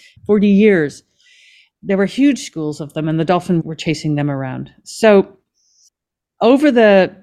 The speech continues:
nineties and into the early two thousands, the dolphins only came in the winter. But then they began to come year-round. While I'm not as focused on it, I do talk to other researchers. What happened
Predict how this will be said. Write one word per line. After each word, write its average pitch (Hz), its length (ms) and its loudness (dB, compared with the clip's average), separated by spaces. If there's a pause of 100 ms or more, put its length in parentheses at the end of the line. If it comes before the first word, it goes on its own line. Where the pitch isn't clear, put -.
(100)
nineties 196 680 0
and 175 140 -4
into 185 200 -4
the 165 120 -10
early 180 240 -4
two 180 160 -12
thousands, 165 460 -6
the 165 60 -12
dolphins 185 320 -4
only 180 240 -4
came 170 280 -6
in 160 60 -4
the 151 60 -4
winter. 147 560 -10 (760)
But 170 180 -2
then 202 240 4
they 208 80 4
began 180 380 0
to 165 40 -6
come 165 280 -4
year-round. 156 920 -2 (720)
While 175 240 -2
I'm 185 200 2
not 185 200 -2
as 170 180 -6
focused 190 540 -6
on 151 160 -6
it, 151 220 -6
I 170 80 -4
do 175 200 0
talk 170 440 -8
to 156 440 -4
other 165 240 -2
researchers. 156 840 -6 (520)
What 220 120 2
happened 165 720 -6